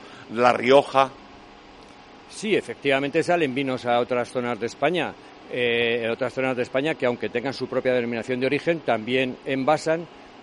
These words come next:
Speaker 2: vinos de, vinos de la tierra de Castilla, eh, o, o vinos varietales de, de La Mancha, o vinos de mesa, es decir, que, que entramos en ese, en ese segmento del mercado también.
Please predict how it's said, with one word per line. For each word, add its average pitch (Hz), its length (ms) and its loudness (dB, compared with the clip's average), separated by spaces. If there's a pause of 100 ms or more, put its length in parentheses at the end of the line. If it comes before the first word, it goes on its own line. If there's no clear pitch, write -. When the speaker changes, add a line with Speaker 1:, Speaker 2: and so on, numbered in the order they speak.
(160)
Speaker 2:
vinos 147 580 0
de, 113 680 0
vinos 131 220 -2
de 131 80 -2
la 127 100 2
tierra 127 220 0
de 127 100 2
Castilla, 160 680 2 (460)
eh, 123 400 4
o, 117 400 2
o 117 60 2
vinos 131 240 -2
varietales 117 560 0
de, 110 480 -2
de 107 100 -4
La 104 100 -2
Mancha, 156 260 -4
o 110 160 -2
vinos 110 240 -4
de 107 80 -4
mesa, 127 300 -2
es 90 60 -8
decir, 101 220 -8
que, 92 300 -4
que 98 400 -4
entramos 117 420 -2
en 110 140 0
ese, 107 520 0
en 110 140 -2
ese 120 160 -4
segmento 120 380 -2
del 104 100 0
mercado 101 340 -4
también. 110 360 -4